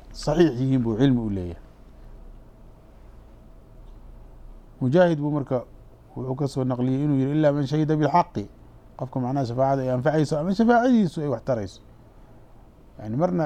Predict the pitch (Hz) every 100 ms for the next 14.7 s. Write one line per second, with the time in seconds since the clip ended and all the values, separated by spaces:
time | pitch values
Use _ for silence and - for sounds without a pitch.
0 | - - 156 - 147 120 127 139 147 113
1 | - 147 131 117 98 101 98 113 107 -
2 | 120 104 87 73 - - 139 190 208 202
3 | 101 - - - - - - - 165 -
4 | 160 120 120 139 123 110 107 113 117 -
5 | - - - - - 127 - 156 147 123
6 | 123 135 135 131 127 131 120 107 101 -
7 | 107 101 - 95 - - - - - 151
8 | 180 190 190 196 175 - 202 202 190 -
9 | 196 220 214 180 - - - - - -
10 | - 143 151 156 156 156 185 180 143 117
11 | 135 131 135 117 110 107 101 98 98 85
12 | - - 139 139 131 135 143 135 135 143
13 | 190 - 226 196 - - - 139 190 226
14 | 254 240 247 233 - 214